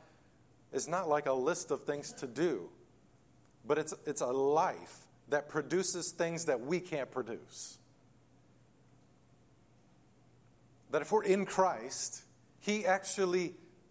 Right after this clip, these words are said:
lives through us. Maybe if that's you to, this morning, you would, uh, repent.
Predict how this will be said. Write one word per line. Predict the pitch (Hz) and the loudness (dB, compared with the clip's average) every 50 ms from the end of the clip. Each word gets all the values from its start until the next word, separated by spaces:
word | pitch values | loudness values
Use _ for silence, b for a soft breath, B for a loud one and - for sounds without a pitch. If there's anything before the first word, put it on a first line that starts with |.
| - - - _ - - | -20 -20 -20 _ -4 2
lives | 196 180 185 196 190 190 - - | 4 8 8 8 8 6 2 0
through | - - 185 190 190 180 | 0 2 4 4 6 6
us. | 175 175 139 - - - - - - - - - - - - - - _ _ _ _ - - - - - - - - - - - - - - - - - - - - - - - - - - - - - - - - - - - - - _ - _ - - - - - - - - - - - - - - - - - - - | 6 4 2 0 -6 -10 -8 -6 -6 -6 -6 -8 -12 -16 -20 -20 -20 _ _ _ _ -20 -20 -20 -20 -20 -20 -20 -20 -20 -20 -20 -20 -20 -20 -20 -20 -20 -20 -20 -20 -20 -20 -20 -20 -20 -20 -20 -20 -20 -20 -20 -20 -20 -20 -20 -20 -20 _ -20 _ -20 -20 -20 -20 -20 -20 -20 -20 -20 -20 -20 -20 -20 -20 -20 -20 -20 -16 -8
Maybe | 131 127 147 170 170 170 160 | -2 0 0 0 2 0 0
if | 156 135 147 147 - | 2 2 2 2 2
that's | - 160 156 156 - - - | 2 0 2 2 0 0 0
you | 139 151 175 160 143 | -2 -2 -2 -2 -2
to, | - - 143 139 135 131 - 117 | -4 -4 -6 -6 -6 -8 -10 -2
this | 113 139 139 - | 0 0 0 0
morning, | 139 135 143 160 135 107 113 127 | 0 -2 -2 -2 -2 -4 -6 -6
you | 135 139 | -6 -2
would, | 139 131 123 117 - B B B B B B B B B B B B - - | 0 0 0 -2 -6 B B B B B B B B B B B B -4 0
uh, | 117 117 113 110 107 107 107 - - | 2 2 2 2 2 0 -4 -8 -8
repent. | 127 120 135 139 135 - 170 196 165 - - - | -2 2 2 2 2 0 -4 -4 -4 -6 -12 -14